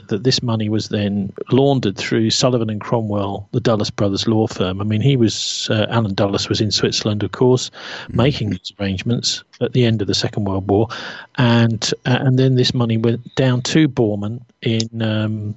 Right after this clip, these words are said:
Speaker 1: South America, who was really just an administrator. Um, and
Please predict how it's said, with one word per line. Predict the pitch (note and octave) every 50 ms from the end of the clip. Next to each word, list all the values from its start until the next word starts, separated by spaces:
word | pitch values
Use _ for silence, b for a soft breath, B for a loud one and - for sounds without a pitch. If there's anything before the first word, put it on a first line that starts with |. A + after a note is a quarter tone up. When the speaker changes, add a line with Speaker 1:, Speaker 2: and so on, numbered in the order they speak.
| - _ -
Speaker 1:
South | - - C3+ A2+ G#2+ -
America, | B2 A2+ A2+ A2 G#2+ - - F#2+ F2 A2+ - - _ - -
who | - C#3
was | C#3+ D3+ - -
really | G#3+ G#3 F3+
just | C#3+ - D3+ - -
an | D#3
administrator. | C3+ B2 A#2+ B2 E3+ - - - - G#2 F#2 F#2 - - - F2 F2 - _ B B B B B B B B B B B B B B -
Um, | - B2 A2+ A2+ A2+ A2+ A2+ A2+ A#2 A2+ A2 - _ _ _ _ _ -
and | - C3 A#2+ A#2+ B2 B2 B2 A#2+ B2 B2 - -